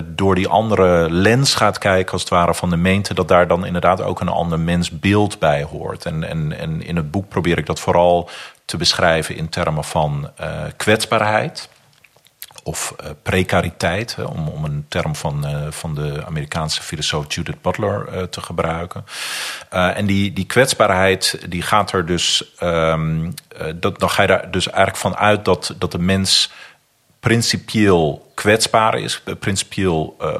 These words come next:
onvolledig en eigenlijk altijd, eh, eh, nood heeft aan de zorg en de ondersteuning,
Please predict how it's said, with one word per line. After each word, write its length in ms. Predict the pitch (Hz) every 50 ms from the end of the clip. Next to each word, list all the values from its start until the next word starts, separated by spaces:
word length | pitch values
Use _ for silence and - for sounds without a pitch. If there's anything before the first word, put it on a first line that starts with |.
| - - _
onvolledig 1000 | - 113 110 107 - - - 98 85 92 92 98 117 - 170 190 - - - - -
en 240 | - 90 87 -
eigenlijk 340 | - 98 95 90 - 98 - -
altijd, 760 | - 104 110 120 117 - - 101 92 92 92 92 - - - - - - - - - _ _ _
eh, 480 | - 101 92 87 85 85 82 80 80 82
eh, 60 | 82 - - - 82 80 78 78 78 78 78
nood 420 | 90 90 98 101 107 120 127 -
heeft 500 | - 95 90 90 87 92 - - - - -
aan 420 | - 85 87 90 90 92 92 92 85
de 120 | 82 90
zorg 480 | 85 - 92 92 90 90 92 - - -
en 120 | - 87
de 60 | 85
ondersteuning, 920 | 82 87 85 87 82 - - - 92 85 82 80 78 80 78 78 80 80